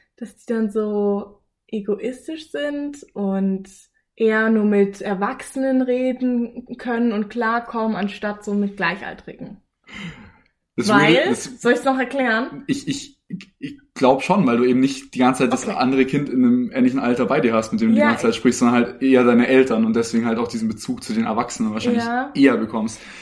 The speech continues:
Speaker 1: Und
Speaker 2: Und
Speaker 1: das
Speaker 2: ich muss
Speaker 1: mit dem
Speaker 2: sagen
Speaker 1: egoistisch, das meinte ich, weil man eben vielleicht tatsächlich nicht teilen muss, nicht auf andere achten muss, weißt du, dass man dann sagt, nee, alles ist meins, es gehört, also ich, ich, ich, so.
Speaker 2: Also mit dem Egoismus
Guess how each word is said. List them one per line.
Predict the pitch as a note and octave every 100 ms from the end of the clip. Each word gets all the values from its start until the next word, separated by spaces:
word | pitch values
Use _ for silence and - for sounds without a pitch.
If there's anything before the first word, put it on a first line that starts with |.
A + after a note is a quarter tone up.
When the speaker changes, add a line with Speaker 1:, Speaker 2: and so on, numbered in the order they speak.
| -
Speaker 1:
Und | C3
Speaker 2:
Und | C3
Speaker 1:
das |
Speaker 2:
ich | C#3
muss | C#3
Speaker 1:
mit | C#3
dem |
Speaker 2:
sagen | - F3 E3+
Speaker 1:
egoistisch, | - E4 - E4+
das | - D4+
meinte | D4 C#4 C#4+
ich, | C4+
weil | B3+ B3
man | B3+ B3
eben | B3+ B3 B3
vielleicht | A#3+ B3+ B3 B3+ C4
tatsächlich | C4 C4 B3+ - _ _
nicht | A#3+ C#4 D4+ -
teilen | B3+ A3 A#3
muss, | A#3
nicht | B3+ C#4+ C4+
auf | C4
andere | A3+ A#3+ A#3+ A#3 -
achten | A3 - A#3+
muss, | A#3+ A#3+ A#3+
weißt | A#3+ C4
du, | D4
dass | B3
man | B3 A#3+
dann | A#3
sagt, | A#3+ A#3+ -
nee, | A#3+ C4 -
alles | B3+ B3 -
ist | G3+
meins, | A#3+ B3 C#4 C4+
es | -
gehört, | B3 A#3+ A#3+
also | C3+ G#3+ A3 A3+ G#3+ - - -
ich, | - A#3+ - -
ich, | A3+ -
ich, | - F#3+ - _ _ _
so. | E3+ - -
Speaker 2:
Also | B2
mit | C3
dem | C3+
Egoismus | B2 B2 C#3 D#3 D3+ - - _